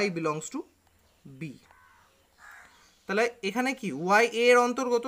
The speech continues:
তাহলে আমি এখানে লিখতেই পারি Y belongs to A। তাহলে গোটাটার অর্থ এই দাঁড়াচ্ছে যে Y belongs to B implies that Y belongs to A,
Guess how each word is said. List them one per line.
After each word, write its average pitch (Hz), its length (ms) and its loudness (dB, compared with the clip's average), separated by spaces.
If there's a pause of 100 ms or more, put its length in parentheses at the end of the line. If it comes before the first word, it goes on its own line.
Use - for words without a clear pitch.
তাহলে 240 180 -2
আমি 233 100 -4
এখানে 240 240 -2
লিখতেই 262 320 -8
পারি 240 180 0 (1120)
Y 220 40 4 (140)
belongs 196 360 -2
to 269 60 -6 (520)
A। - 20 -2 (1500)
তাহলে 151 260 -8
গোটাটার 220 440 0
অর্থ 220 140 -6 (140)
এই 240 120 -2
দাঁড়াচ্ছে 240 380 -2 (600)
যে 165 60 -8 (280)
Y 240 40 4 (120)
belongs 220 360 -4
to 240 60 -8 (200)
B - 20 -2 (1120)
implies 254 440 0 (120)
that 208 160 0 (360)
Y 233 40 2 (160)
belongs 160 360 -4
to 269 60 -6 (280)
A, - 20 -4